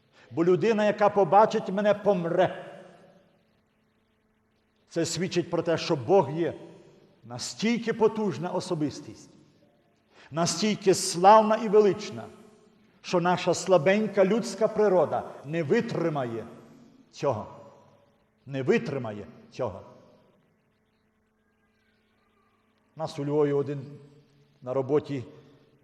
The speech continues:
невіруючі сміялися з одного віруючого брата. «О, штунда, та вам такі, сякі».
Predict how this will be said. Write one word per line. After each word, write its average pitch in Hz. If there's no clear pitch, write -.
невіруючі 147
сміялися 143
з 117
одного 135
віруючого 131
брата. 117
«О, 131
штунда, 202
та 113
вам 127
такі, 302
сякі». 190